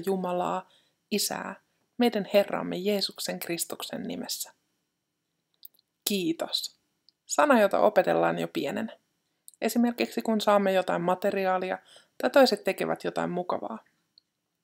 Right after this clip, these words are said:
Kiitos on mielestäni sellainen ilmaisu, joka yhdistetään positiiviseen tunteeseen, ja siksi uskoisin sen esiintyvän tällä tavalla myös Raamatussa.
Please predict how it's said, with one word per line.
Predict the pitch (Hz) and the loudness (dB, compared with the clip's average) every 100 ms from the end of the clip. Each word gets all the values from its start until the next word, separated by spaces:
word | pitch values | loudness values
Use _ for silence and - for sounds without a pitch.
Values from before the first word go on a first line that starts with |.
| _ _ _ _ _ - | _ _ _ _ _ -2
Kiitos | 202 196 170 | 0 0 0
on | 175 | -2
mielestäni | 175 180 180 - 180 180 | 0 0 0 -4 -8 -2
sellainen | 208 196 180 170 180 | 0 0 -2 -2 -4
ilmaisu, | 202 190 180 - - - _ _ _ _ 226 | -6 -6 -6 -8 -8 -10 _ _ _ _ -2
joka | 220 220 | 2 4
yhdistetään | 254 220 - 165 180 175 | 2 -2 -4 -4 -2 -2
positiiviseen | 196 202 185 180 170 175 170 160 165 | 0 0 0 -2 -4 -4 -6 -6 -4
tunteeseen, | 196 196 185 180 - 175 180 _ _ _ _ - | -2 -2 -2 -2 -2 -4 -8 _ _ _ _ -8
ja | - | -4
siksi | 262 - - | -4 -4 -4
uskoisin | 214 - 180 170 175 | -6 2 2 2 -2
sen | 180 175 | -4 -2
esiintyvän | 196 190 175 170 170 175 | 0 0 -4 -4 -4 2
tällä | 185 175 | 2 2
tavalla | 160 165 175 | 0 0 0
myös | 190 214 - | -2 -2 -2
Raamatussa. | - 240 240 233 226 - - | -2 0 -2 -6 -6 -6 -6